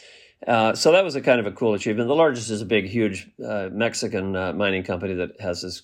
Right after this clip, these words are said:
this phenomenal silver deposit in, in Mexico. But, um, but maybe we'll get there someday. In any case, uh, I always have loved silver. It's, it's a great metal. It's widely used in everything humans, humans use and need. It's amazingly, uh, di-,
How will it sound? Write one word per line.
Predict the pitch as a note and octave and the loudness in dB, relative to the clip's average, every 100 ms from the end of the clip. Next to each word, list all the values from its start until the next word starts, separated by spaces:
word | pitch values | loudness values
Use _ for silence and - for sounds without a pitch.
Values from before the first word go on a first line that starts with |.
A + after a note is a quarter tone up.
| _ | _
this | A3 - | -16 -16
phenomenal | - A#2 G#2 G#2+ G2 F2+ | -10 -2 2 2 0 -2
silver | E2+ - G2+ F#2 | -6 -4 -2 -2
deposit | F2 G2 F2 F#2 | -4 -2 -2 -4
in, | F2 E2 F2 | -6 -8 -8
in | |
Mexico. | F2+ G#2 - F2 E2+ - _ _ - _ - | -6 -6 -8 -10 -12 -14 _ _ -20 _ 2
But, | A#2+ G2+ - | 4 4 2
um, | A2+ G#2+ G#2 - | 2 2 -2 -2
but | A#2+ | 2
maybe | G3 G#3 D3 | 4 4 4
we'll | A#2+ | 2
get | A2 F#2+ F2 | 2 0 -2
there | F2 | -6
someday. | G2+ F#2 D2 - - | -4 -4 -6 -12 0
In | G3 | 4
any | A3 F3 | 4 4
case, | A2 F2+ - - - _ - | 0 -4 -6 -10 -20 _ 0
uh, | B2 A#2 A#2 - - | 4 6 4 0 0
I | C3 D3+ | 4 6
always | F3+ F#3 C3+ | 4 2 -2
have | C#3 | 0
loved | B2 A#2+ G#2 | 2 2 2
silver. | A#2 G2+ F2 | -2 -2 -4
It's, | F#2+ - | -6 -8
it's | F#2+ G#2 | -8 -6
a | |
great | F#2+ G#2+ - | -2 -2 0
metal. | G2+ G2+ | 0 0
It's | F#2 - | -2 -2
widely | G2 G#2 F#2+ | 0 2 0
used | F#2+ G2 F#2+ | -4 -4 -6
in | F#2 | -6
everything | F#2+ F#2 G2 F#2 | -6 -6 -6 -6
humans, | F#2+ F2 E2 - - | -6 -6 -8 -12 -10
humans | G2+ F2+ E2+ - | -8 -8 -10 -12
use | F#2 G2 G2 | -6 -4 -4
and | F2 F2+ | -6 -4
need. | G2 G2 G2 - | -4 -4 -8 -20
It's | - | -16
amazingly, | F2+ F#2 G2 F#2+ E2+ E2+ E2 | -8 -4 -4 -4 -4 -4 -4
uh, | E2+ | -4
di-, | E2 G2 | -8 -12